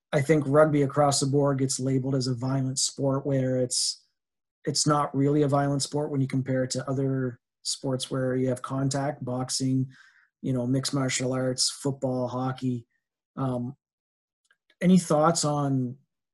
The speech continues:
how to overcome that, um, that issue where parents don't actually understand the game and the, the safety components that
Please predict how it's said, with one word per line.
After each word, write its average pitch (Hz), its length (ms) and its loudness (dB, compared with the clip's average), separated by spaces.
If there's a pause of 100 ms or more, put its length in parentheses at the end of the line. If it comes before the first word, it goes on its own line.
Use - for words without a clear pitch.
(540)
how 180 160 4
to 165 100 2
overcome 147 720 0
that, 143 340 0 (840)
um, - 500 -10 (1700)
that 147 400 0 (340)
issue 160 380 4
where 143 220 2
parents 143 440 0
don't 139 220 0
actually 131 360 -2
understand 131 520 0
the 127 60 0
game 131 400 0
and 127 240 0
the, 123 220 -8
the 127 80 -2
safety 131 400 0
components 131 480 0
that 123 200 -2